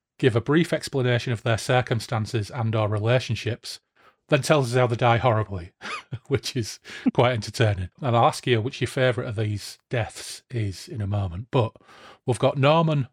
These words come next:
and Nora Lane. Norman, classic uncozy catastrophe archetype, emasculated, frustrated husband with a wife he considers to be a harridan. He gets all his frustration out by woodworking, and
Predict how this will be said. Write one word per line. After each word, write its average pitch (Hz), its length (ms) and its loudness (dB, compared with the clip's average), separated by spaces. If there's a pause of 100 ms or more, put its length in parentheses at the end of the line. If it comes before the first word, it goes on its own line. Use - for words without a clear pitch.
(100)
and 120 160 -2
Nora 120 320 4
Lane. 104 400 -4 (1000)
Norman, 123 380 4 (320)
classic - 420 0
uncozy 117 480 0
catastrophe - 640 -6
archetype, 110 720 -2 (560)
emasculated, 135 800 2
frustrated 123 540 0
husband 120 440 0
with 110 140 0
a 110 60 4
wife 117 320 2
he 120 100 0
considers 110 480 -4
to 110 80 -4
be 104 120 -2
a 101 100 0
harridan. 113 520 0 (500)
He 110 80 -4
gets 135 220 0
all 143 140 8
his 127 100 2
frustration 123 560 2
out 120 160 2
by 110 160 2
woodworking, 113 600 0
and 104 100 -2